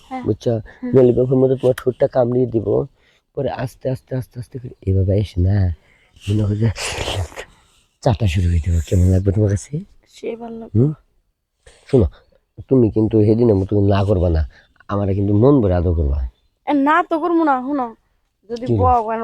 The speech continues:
Speaker 1: বউ, কেন বউ, বইয়া, এই রাস্তা, রাস্তা দিয়া বইয়া,
Speaker 2: হ্যাঁ।
Speaker 1: সুন্দর করে আমার বাতাস করে দিবা, তারপরে মন ভরে আদর দিয়াম। কিন্তু আমার গরম লাগছে, গরম মিটাই দিবা তুমি, হ্যাঁ?
Speaker 2: নিচে গরম ধরছে না উপরে গরম ধরছে?
Speaker 1: দোনো হান্দাই গরম ধরছে।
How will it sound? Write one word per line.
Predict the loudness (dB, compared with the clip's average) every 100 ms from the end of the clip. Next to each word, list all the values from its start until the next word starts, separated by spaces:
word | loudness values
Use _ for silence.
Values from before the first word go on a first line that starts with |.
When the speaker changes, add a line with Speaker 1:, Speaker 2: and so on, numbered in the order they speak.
| -8
Speaker 1:
বউ, | -10 -12
কেন | -12 -12
বউ, | -12 -14 -16 _ _ _ _ _ _ _ _
বইয়া, | -2 4 6 8 6 4 -2 _ -18 -14
এই | -10
রাস্তা, | -10 -10 -16 -18 -18 -20 _ _ _ _ -20
রাস্তা | -20 -20 -20
দিয়া | -12 -12 -12
বইয়া, | -2 0 0 -2
Speaker 2:
হ্যাঁ। | -10 _ _ -8
Speaker 1:
সুন্দর | -6 2 4 2
করে | 0 -4
আমার | -4 -4
বাতাস | -8 -12
করে | -14 -12
দিবা, | -12 -16
তারপরে | -16 -16 -16 -18 -18 _ _ _ _ _ _ _ _ _
মন | -10
ভরে | -6 -6
আদর | -6 -10
দিয়াম। | -12 -20
কিন্তু | -10 -6
আমার | -6
গরম | -4 -4 -4
লাগছে, | -8 -8
গরম | -6 -4
মিটাই | -6 -12 -14 -18
দিবা | -20 -20
তুমি, | -20 -20
হ্যাঁ? | _ _ _ _ 2
Speaker 2:
নিচে | 4 6
গরম | 6 6 6
ধরছে | 4
না | 4
উপরে | 4
গরম | 4 2
ধরছে? | 0 0 -4 -6 _
Speaker 1:
দোনো | -2 0 2
হান্দাই | 2 2
গরম | 0 2 2
ধরছে। | -2 -4